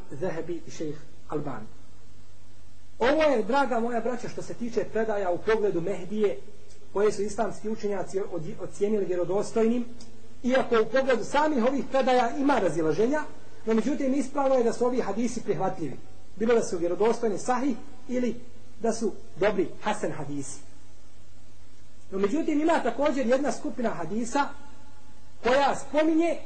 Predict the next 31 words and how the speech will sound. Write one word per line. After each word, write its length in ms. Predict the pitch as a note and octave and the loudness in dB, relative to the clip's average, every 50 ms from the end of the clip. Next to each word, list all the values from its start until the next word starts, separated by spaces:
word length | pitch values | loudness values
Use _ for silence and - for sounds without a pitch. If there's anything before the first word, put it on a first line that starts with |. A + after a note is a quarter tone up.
| - - - - - | -4 -4 -4 -2 0
i 100 | A3 A#3+ | 2 2
opisuje 440 | A3+ A#3 C#4+ D#4 B3+ - D4+ C#4 B3 | 2 2 2 0 0 2 2 2 4
Mehdiju, 480 | B3+ D#4 C#4+ C4+ C#4 E4+ F4 E4+ - E4+ - - - - - | 4 4 2 2 4 4 4 4 4 2 -2 -4 -4 -2 0
<clears throat> 920 | C4+ B3+ D#3+ - - - - - - - - - - - - - - - - | 2 2 2 0 -2 -4 -4 -4 -4 -4 -4 -4 -4 -4 -4 -4 -4 -4 -4
no, 80 | F#3 G3 | -4 -2
međutim, 380 | G3+ E3+ B3 C4 B3+ C4 A#3+ | -2 -2 -2 -2 0 0 2
ne 100 | A3+ G3 | 2 0
spominje 420 | - - C4 C#4 C#4+ C#4+ C4+ B3 - | 2 2 2 2 4 4 4 4 4
se 140 | - G#3+ | 2 2
jasno 320 | B3 D#4 D4 - - C#4 A#3+ | 4 2 2 2 0 0 0
da 80 | A#3 | 0
se 140 | - - A#3 | 0 2 2
radi 200 | B3 A#3 F#3+ G#3 | 2 4 4 2
o 60 | F#3+ | 2
Mehdiji, 380 | F3+ F3+ D3+ - - D3 B2 - - - - - - - - - - - - - - - - | 2 0 -2 -2 -4 -4 -4 -4 -4 -6 -6 -6 -6 -6 -6 -6 -6 -6 -6 -6 -4 -2 0
nego 200 | G#3+ A3 B3+ A3+ | 0 2 2 2
se 120 | A3+ A3 | 2 0
spominju 360 | A3+ - D#4+ E4 E4 D#4 D4 C#4+ D#4 E4 | 0 2 2 4 4 4 4 4 4 4
opisi 240 | E4+ E4 A#3+ C#4+ C4+ | 2 2 0 0 0
iz 120 | - - | -2 -2
kojih 220 | - D#4 D#4+ C#4+ - | -2 0 0 0 0
se 100 | D#4 F4 | 2 2
može 240 | G4 F#4+ B3+ D#4+ C#4+ | 2 2 2 2 0
zaključiti 540 | C4+ B3 - C#4+ D#4+ F4 F4+ - - C4 | 0 0 0 2 2 2 2 0 -2 -4
da 100 | G#3+ A3+ | -2 -2
se 120 | - - A#3+ | 0 0 2
radi 280 | B3 A#3 A#3 A3+ G3+ - - - - - - | 2 2 2 2 0 -2 -4 -6 -4 -2 0
o, 220 | A#3+ A3+ A#3+ - - - - F#3+ | 2 2 2 0 -4 -4 0 0
jeli, 240 | G3 G3 F3 - - - - G#3 | 2 2 2 0 -2 -4 -4 -4
imamu 380 | E3+ E3+ F3 F#3 G3 G3+ F#3+ - - - - - - - | -2 -2 0 0 0 0 0 -2 -4 -4 -6 -6 -4 -2
Mehdiji. 460 | E3 E3+ C#3 C3+ C3+ C3 B2 A2 | -2 -2 -2 -2 -2 -4 -4 -4